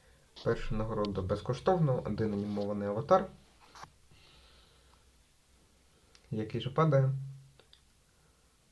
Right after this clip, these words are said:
Давайте, може, хоч якийсь новий.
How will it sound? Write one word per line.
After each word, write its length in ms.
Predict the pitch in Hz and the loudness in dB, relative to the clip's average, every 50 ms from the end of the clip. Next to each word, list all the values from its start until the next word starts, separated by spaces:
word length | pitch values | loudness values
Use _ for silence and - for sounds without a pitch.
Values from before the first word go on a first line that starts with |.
| _ _ _ _ _ _ _ _ _ _ _ _ _ _ _ _ _ _ _ _ _ - - | _ _ _ _ _ _ _ _ _ _ _ _ _ _ _ _ _ _ _ _ _ -16 -2
Давайте, 260 | - 123 123 123 - 123 | 0 0 0 2 0 0
може, 200 | 117 113 117 - | -2 -2 -4 -4
хоч 420 | - 113 110 - - - - - | -6 -6 -6 -6 -8 -12 -10 -8
якийсь 340 | 113 107 - 110 107 - - | -8 -6 -4 -4 -4 -4 -4
новий. 300 | 104 98 104 117 135 | -2 -2 -2 -2 -4